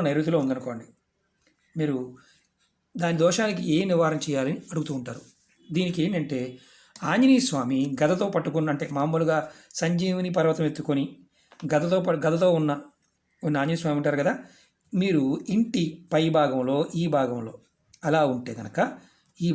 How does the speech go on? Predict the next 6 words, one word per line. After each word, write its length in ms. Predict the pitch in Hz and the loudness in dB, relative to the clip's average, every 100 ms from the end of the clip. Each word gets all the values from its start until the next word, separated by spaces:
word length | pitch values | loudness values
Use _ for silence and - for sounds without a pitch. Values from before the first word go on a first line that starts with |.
| 135 | 2
భాగంలో 360 | 120 127 139 202 - 170 | 0 -2 -2 -2 -6 -4
ఆంజనేయ 220 | 143 151 147 | 0 0 0
స్వామి 140 | 131 | -4
బొమ్మను 220 | 127 135 156 | -2 -2 -4
పెట్టండి. 300 | - 110 - _ _ _ _ _ _ _ _ _ - - - _ _ | -6 -10 -18 _ _ _ _ _ _ _ _ _ -18 -16 -20 _ _
రెండు 240 | 151 180 | 0 2